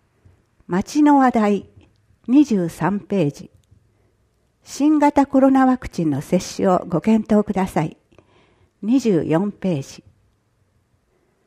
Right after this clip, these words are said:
目次終わり。まず表紙です。災害に備えて、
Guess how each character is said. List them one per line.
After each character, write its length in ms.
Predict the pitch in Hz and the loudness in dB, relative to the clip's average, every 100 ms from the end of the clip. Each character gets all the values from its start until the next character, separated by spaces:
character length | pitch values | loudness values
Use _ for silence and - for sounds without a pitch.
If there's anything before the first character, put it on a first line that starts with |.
| _ _ _ _ | _ _ _ _
目 320 | 185 190 254 | -4 0 -2
次 240 | 233 226 - _ _ - | -2 -6 -8 _ _ -8
終 120 | 180 | -4
わ 120 | 165 | -4
り。 200 | 147 - _ _ _ _ _ _ _ _ _ _ _ _ _ _ _ _ _ _ _ _ _ _ _ _ _ _ _ _ _ _ | -4 -8 _ _ _ _ _ _ _ _ _ _ _ _ _ _ _ _ _ _ _ _ _ _ _ _ _ _ _ _ _ _
ま 200 | 233 302 | -4 -2
ず 260 | 285 208 - - 220 | -2 -4 -6 -10 -2
表 260 | 269 330 | -2 -2
紙 60 | 233 | -2
で 120 | 247 | -2
す。 260 | - _ _ _ _ _ _ _ _ _ _ _ _ _ _ _ | -4 _ _ _ _ _ _ _ _ _ _ _ _ _ _ _
災 340 | - 277 311 | -6 0 0
害 240 | 294 277 269 | 2 0 0
に 160 | 262 | 0
備 400 | - - 208 220 | -2 -8 -6 -4
え 80 | 175 | -4
て、 320 | - 120 - | -4 -6 -6